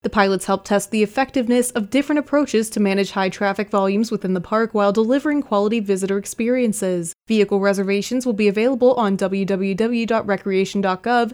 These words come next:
the Recreation dot gov mobile app, or the Recreation dot gov call center at eight seven seven, four four four, six seven seven seven.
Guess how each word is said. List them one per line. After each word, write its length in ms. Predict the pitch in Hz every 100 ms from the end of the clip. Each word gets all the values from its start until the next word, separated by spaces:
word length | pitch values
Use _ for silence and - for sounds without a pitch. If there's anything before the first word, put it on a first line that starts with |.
| -
the 80 | 233
Recreation 540 | 208 208 202 196 202
dot 240 | 202 196 208
gov 200 | 202 190
mobile 360 | 196 190 190
app, 260 | 208 247 247
or 160 | 220 233
the 80 | 208
Recreation 560 | 180 190 196 185 202
dot 200 | 196 185
gov 280 | 190 196 190
call 200 | - 233
center 380 | 269 208 202 269
at 160 | 214 202
eight 180 | 196 -
seven 260 | 202 196
seven, 440 | 190 240 247 240 262
four 280 | - 202 185
four 240 | 196 190
four, 400 | 202 240 226 226
six 440 | - - 302 311 -
seven 400 | 190 185 220 240
seven 400 | - 170 180 185
seven. 560 | 214 226 208 175 170